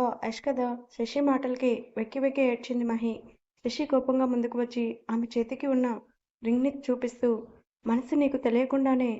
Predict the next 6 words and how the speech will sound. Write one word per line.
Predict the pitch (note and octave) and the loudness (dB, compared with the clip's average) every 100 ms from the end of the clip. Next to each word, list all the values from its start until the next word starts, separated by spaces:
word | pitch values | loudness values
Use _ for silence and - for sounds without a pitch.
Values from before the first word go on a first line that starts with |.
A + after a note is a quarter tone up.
| - _ G#3+ | -10 _ -4
మారుతున్నప్పుడు | A3+ A#3 C#4 C4 B3+ A#3+ A#3 - - _ G#3+ | -4 -2 2 2 2 0 0 -2 -12 _ -8
అనిపించలేదా? | G#3+ C4+ C4+ C#4 C4 A#3+ A#3 A3 - _ _ A#3 | -6 -2 0 2 2 2 0 0 -8 _ _ -2
నీ | A#3 | 0
ప్రాణం | A3+ A3 C4 B3 - - | 0 0 2 0 -4 -12
ఎక్కడ | G#3 C#4+ C#4 | -2 0 2
ఉందో? | C4+ A#3+ | 2 2